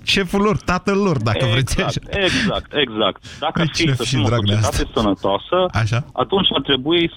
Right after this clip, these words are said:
Speaker 2: să dispară complet P S D-ul, P N L-ul, să fie votați numai de membrii partidelor din care fac parte.
Speaker 1: Dau de mereu.
Speaker 2: Și încă
Speaker 1: Tiberiu, dau de mereu.
Speaker 2: Și U D M R-ul ar trebui să dispară.
Speaker 1: Ați votat
Speaker 2: Și
Speaker 1: vreodată
Speaker 2: U D M R-ul
Speaker 1: U D M R-ul?
Speaker 2: Niciodată, nu, n-am votat.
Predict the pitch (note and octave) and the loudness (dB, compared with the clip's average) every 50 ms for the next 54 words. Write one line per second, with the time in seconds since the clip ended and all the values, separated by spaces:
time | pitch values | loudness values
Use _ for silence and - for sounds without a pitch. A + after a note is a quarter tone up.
0 | - - D3 D3 C#3+ C#3 C3+ - - - B2+ A2+ - C#3 - - - F3+ E3+ D#3 | -4 -2 0 0 2 0 0 -2 -4 -8 -16 -6 -6 -6 -6 -4 -2 0 0 0
1 | C#3+ B2+ - - A2+ A2+ - C#3 C3 B2 - - G2+ - - G#2+ A2+ A#2+ D#3 D#3 | 0 0 -2 -2 -4 -2 0 0 0 -2 0 -4 -4 -2 -2 -6 -2 0 0 0
2 | D3 C3+ - - G#2 G2 G2+ G#2 C3 D3 D3+ D3 C3+ C3+ - - C3+ - F#3+ F#3 | 0 0 0 -2 -2 0 0 2 2 2 2 0 0 -2 -4 -4 -4 -2 -2 -2
3 | E3+ E3 - F3 E3 D3+ - - F3 E3+ D#3+ D3+ B2+ C#3+ B2+ C#3 D3 D3 C#3 C3+ | -2 -2 -2 -2 -2 -2 -4 -6 -4 -2 -2 0 0 0 0 2 2 2 2 0
4 | C3+ C3 B2+ - _ G#2 G#2+ - - A#2+ A2+ A#2 A2+ A2+ A2+ A2+ - - - A2 | 0 -2 -2 -4 _ -4 -4 -2 -2 -4 -4 -2 0 0 0 0 -2 -4 -8 -6
5 | F#2+ G#2+ G2+ G2+ - - G2 F2+ - - F#2 E2+ - - F#2 F#2 - - B2 B2+ | -2 -2 -2 -2 0 -2 -4 -4 -2 -4 -4 -4 -2 -4 -6 -6 -4 -4 -2 0
6 | D3 E3+ F#3 E3 D3 C#3+ C3 A#2+ A2+ G#2 G2 F2+ F#2 F#3 F3 - D3 - D3 B2 | 0 0 2 2 2 2 2 2 2 2 2 0 0 -2 -2 -2 -2 0 0 0
7 | D3 F3 D#3+ D#3+ D3 E3 E3+ D#3+ C#3 A2+ G#2+ G2+ F#2+ F2+ F2 F2 E2+ F2 F#2+ - | 2 2 2 2 0 2 0 2 0 0 0 2 2 2 2 0 0 0 -2 -6
8 | - _ _ _ _ _ _ _ _ _ _ _ _ _ _ _ - - - A#3 | -10 _ _ _ _ _ _ _ _ _ _ _ _ _ _ _ -8 -2 0 0
9 | F#3+ C#3 A#2+ A2+ A#2+ C3 C#3+ C#3 C3 A#2+ - B2 A#2 A#2 A2+ - - F#2+ F#2+ F2+ | 2 2 2 2 2 0 2 0 0 -2 -2 -4 -4 -2 -4 -4 -4 -6 -6 -8
10 | - - F#2+ F#2 A2+ A#2 G2 A2+ A2+ - A2 G#2+ A2 A#2 A#2 B2+ C3 C3 B2+ A#2 | -4 -2 0 0 2 2 2 0 0 0 0 0 2 0 0 2 2 2 2 2
11 | B2 A#2+ A#2 A#2+ C3 D3+ D#3+ C#3 A2+ - - - _ _ _ _ _ _ _ _ | 2 2 2 2 2 2 0 0 -2 -4 -10 -20 _ _ _ _ _ _ _ _
12 | _ _ - - D#3+ D#3 - C3+ A#2 G#2+ F#2+ - - F#2+ G2 G2 F#2+ - - - | _ _ -2 -2 0 0 0 0 0 0 -2 -2 -2 -2 -2 -2 -2 -2 -2 -2
13 | G2 F#2+ F#2+ F#2+ - G2 G2 - - | -2 0 0 -2 -2 -2 -4 -4 -6